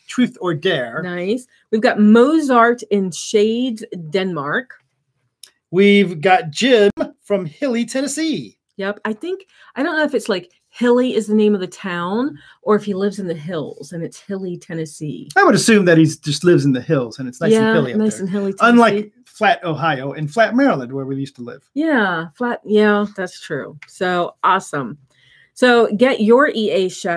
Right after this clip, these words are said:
Speaker 2: shout out. Head over to erotic awakening dot com and you will find a link to the E A newsletter, which I just wrote myself a note to start scheduling bi-monthly.
Speaker 1: Ooh,
Speaker 2: So
Speaker 1: every
Speaker 2: once
Speaker 1: other month.
Speaker 2: every two months. Well, it's more than comes out now. <laughs>
Speaker 1: Yes.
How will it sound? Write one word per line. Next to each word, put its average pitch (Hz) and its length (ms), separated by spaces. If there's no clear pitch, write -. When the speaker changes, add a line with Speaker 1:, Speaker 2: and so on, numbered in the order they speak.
Speaker 2:
shout 160 360
out. 160 300
Head 208 180
over 196 100
to 196 140
erotic 165 320
awakening 165 340
dot 156 160
com 269 520
and 185 140
you 208 60
will 220 80
find 214 240
a 185 60
link 233 320
to 254 260
the 214 200
E 220 140
A 208 140
newsletter, 185 640
which 214 140
I 220 60
just 220 220
wrote 247 220
myself 247 400
a 214 60
note 247 320
to 208 80
start 208 180
scheduling 202 600
bi-monthly. 190 760
Speaker 1:
Ooh, 170 320
Speaker 2:
So 127 100
Speaker 1:
every 190 220
Speaker 2:
once 214 200
Speaker 1:
other 208 120
month. 165 100
Speaker 2:
every 214 240
two 214 260
months. 202 520
Well, 170 140
it's - 300
more 160 180
than 156 280
comes 156 240
out 156 180
now. 151 440
<laughs> 277 160
Speaker 1:
Yes. 202 360